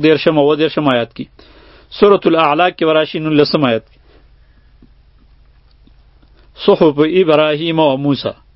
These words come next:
ان هذا لفی الصحف الاولی، صحف ابراهیم و موسی. نو دوه خبرې شولې.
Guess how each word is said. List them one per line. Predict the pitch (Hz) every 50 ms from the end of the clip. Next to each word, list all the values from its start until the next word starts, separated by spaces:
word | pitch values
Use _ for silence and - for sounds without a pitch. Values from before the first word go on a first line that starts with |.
| _ _ 175
ان | 170 175 165 160
هذا | 160 156 160 165 170 175 160 156 156 156
لفی | 156 156 - 196
الصحف | 180 - - 170 147 160 151 156
الاولی، | 160 160 151 156 151 156 160 156 160 156 151 - _ _ _ _ _ _ _ _ _ _ _ _ _ - -
صحف | - 196 165 175 165 147 143 156 156 170 180
ابراهیم | 165 160 151 156 156 147 156 165 160 160
و | 156 151 151
موسی. | 156 156 147 123 - 113 - - - _ _ _ _ _ _ _ _ _ _ _ - - _ _ _ _ _ _ _ _ _ _ _ _ _ _ _ _ _ _ _ _ _ _ _ _ _ _ _ _ _ _ _ _ _ _ _ _ _ _ _ _ -
نو | 143
دوه | 127 143 170
خبرې | 147 - 143 135 127 113 117
شولې. | - - 110 104 -